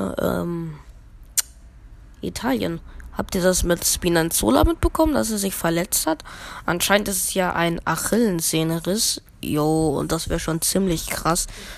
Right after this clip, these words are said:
Und Chiesa hat sich ja jetzt auch verletzt. Deswegen bin ich gespannt, ähm, ja, wie es bei Italien jetzt aussieht. Also voll viele haben sich jetzt verletzt.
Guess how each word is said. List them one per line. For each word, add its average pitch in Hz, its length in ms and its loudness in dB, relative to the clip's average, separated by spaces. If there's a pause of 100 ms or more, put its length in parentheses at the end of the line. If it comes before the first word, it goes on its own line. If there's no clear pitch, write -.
(260)
Und 185 260 2
Chiesa 220 520 6
hat 220 100 0
sich 202 160 2
ja 196 140 4
jetzt 175 320 2
auch 277 300 6
verletzt. 262 800 -4 (540)
Deswegen 180 480 -2
bin 196 140 0
ich 190 140 -6
gespannt, 165 680 -2
ähm, 147 460 -4 (160)
ja, 139 240 -4
wie 151 80 -8
es 156 100 -6
bei - 160 -2
Italien 156 320 -4
jetzt 151 260 -8
aussieht. - 400 -10
Also 156 200 -10
voll 165 220 -6
viele 220 240 -4
haben 170 120 -2
sich 165 180 -6
jetzt - 220 -10 (480)
verletzt. - 540 0